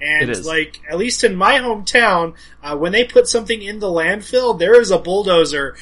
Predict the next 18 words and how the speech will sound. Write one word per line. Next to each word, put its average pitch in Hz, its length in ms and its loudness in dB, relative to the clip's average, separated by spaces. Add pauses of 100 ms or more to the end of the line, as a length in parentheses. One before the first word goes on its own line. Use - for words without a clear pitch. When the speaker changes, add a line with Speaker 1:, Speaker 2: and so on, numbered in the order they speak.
(160)
Speaker 1:
like, 131 260 -4
five 180 420 0
seconds 175 440 -2
later 151 320 2
running 139 380 -2
over 165 360 -4
it 139 180 -2
and 135 120 -20
shoving 151 400 -6
it 139 120 -12
deep - 120 -8
Speaker 2:
Yep. 127 100 -6
Speaker 1:
into - 160 -18
the 120 140 -16
ground. - 500 -12 (380)
So, 156 480 -2
Speaker 2:
Yeah. 151 240 -2 (360)
Speaker 1:
like, 151 380 -8